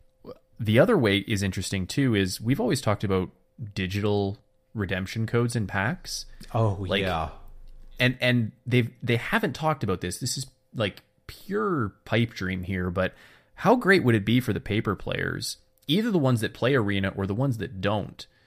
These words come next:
Speaker 1: to open a coupon code in their pack for, like, a rare wild card or an
Speaker 2: Dude.
Speaker 1: uncommon wild card? You could, you could sell those if you don't play on Arena, getting a little bit of your cost back for your packs,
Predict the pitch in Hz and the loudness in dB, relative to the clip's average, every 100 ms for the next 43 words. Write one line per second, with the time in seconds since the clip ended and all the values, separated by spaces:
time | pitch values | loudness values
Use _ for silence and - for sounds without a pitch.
0 | - - 131 147 135 110 101 98 - 143 | -20 0 4 6 4 4 4 4 4 2
1 | 120 98 92 101 95 92 90 113 104 - | 4 0 0 0 0 -2 -2 0 0 -2
2 | 101 92 95 - 101 98 98 _ _ - | -4 -2 -4 -4 -6 -6 -10 _ _ -14
3 | 101 101 101 98 92 92 92 - - - | -2 4 4 4 2 2 0 -2 -6 -6
4 | - - - - - 170 151 107 101 98 | -10 -18 -20 -18 0 4 4 2 -2 0
5 | 107 98 90 92 98 - 95 92 - 143 | 0 0 0 0 0 0 -2 -2 -4 -2
6 | 185 202 135 170 160 - - 220 160 120 | 2 2 2 0 2 0 0 2 2 2
7 | 104 107 98 - 107 101 95 127 151 95 | 0 -2 -2 -2 0 0 -2 -2 0 0
8 | 98 - 117 107 104 95 98 104 98 98 | -2 -8 -4 -2 0 -2 -2 -2 -2 -2
9 | 92 - 107 104 95 95 - 92 - 180 | -4 -4 -2 0 0 -2 -4 -8 -2 0
10 | 98 - - | 0 -4 -14